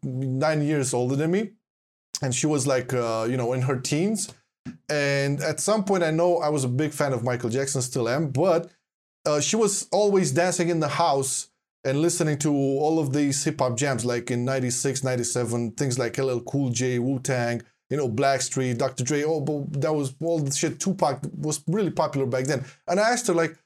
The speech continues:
um, "What do you, what do you call this? What is this? Why you, why you dancing to this?" And she told me, "Dude, this is hip-hop. This is the new thing.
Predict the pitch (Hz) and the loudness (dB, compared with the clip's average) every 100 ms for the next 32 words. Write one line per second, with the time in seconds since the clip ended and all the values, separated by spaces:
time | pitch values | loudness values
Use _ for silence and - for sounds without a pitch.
0 | _ _ - 156 151 151 - _ - 147 | _ _ -4 0 0 -2 -6 _ -6 -4
1 | 160 156 254 277 277 233 233 269 247 - | -2 0 2 2 2 2 2 0 -2 0
2 | 247 151 123 170 196 196 127 117 170 196 | 2 2 0 0 0 0 -2 -2 0 0
3 | 208 190 - 170 214 170 196 202 151 127 | 0 -2 -4 -2 0 2 0 0 -2 -2
4 | 117 110 104 - _ _ _ _ - 170 | -2 -2 -4 -8 _ _ _ _ 0 2
5 | 170 165 _ - - 196 214 214 175 151 | 2 -2 _ -4 -2 0 2 2 2 0
6 | - _ _ - 202 196 190 190 _ - | -4 _ _ 0 2 4 2 -2 _ -4
7 | 170 175 180 - 196 196 101 - - 156 | -2 0 -2 0 0 2 -2 -2 -4 -2
8 | 175 151 151 175 175 180 185 104 | 0 0 0 0 -2 -2 0 -2